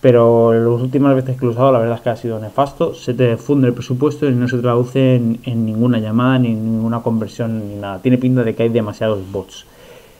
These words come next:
Pero lo vamos a volver a probar a este mes de febrero,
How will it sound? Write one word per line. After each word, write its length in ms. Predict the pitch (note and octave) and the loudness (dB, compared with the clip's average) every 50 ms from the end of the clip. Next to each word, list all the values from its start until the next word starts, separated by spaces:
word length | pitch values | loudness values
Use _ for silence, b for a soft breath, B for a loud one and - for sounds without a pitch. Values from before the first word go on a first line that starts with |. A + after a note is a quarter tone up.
| B B B B B B B _ _ _ _ - | B B B B B B B _ _ _ _ 6
Pero 260 | - F3 G3+ A3 - - | 6 8 8 8 4 4
lo 100 | C#3+ B2+ | 2 4
vamos 160 | A#2+ B2 A#2+ | 4 2 0
a 60 | A#2+ | 2
volver 160 | A#2 A2 A2 | 2 4 4
a 80 | A2+ A2+ | 2 4
probar 240 | B2 C#3 D#3+ F3 E3 | 2 4 4 4 2
a 60 | C3 | 0
este 160 | B2+ - B2 | -2 -4 -4
mes 140 | A#2 A#2 A#2 | -4 -2 -4
de 60 | B2 | -4
febrero, 520 | B2+ - E3 F3 G3 G#3 G3+ G3+ F#3+ - | -2 -2 0 2 2 2 2 2 0 -4